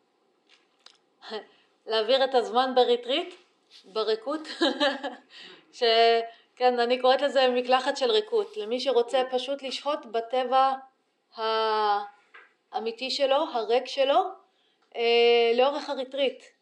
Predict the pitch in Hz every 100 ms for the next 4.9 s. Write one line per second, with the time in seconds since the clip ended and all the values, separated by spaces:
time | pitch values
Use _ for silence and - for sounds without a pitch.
0 | _ _ 220 269 277 277 269 254 254 247
1 | 254 240 254 - 240 226 226 214 202 202
2 | 202 220 262 277 - 240 233 247 226 226
3 | 220 214 226 226 226 285 294 262 233 220
4 | - _ _ _ _ - 220 220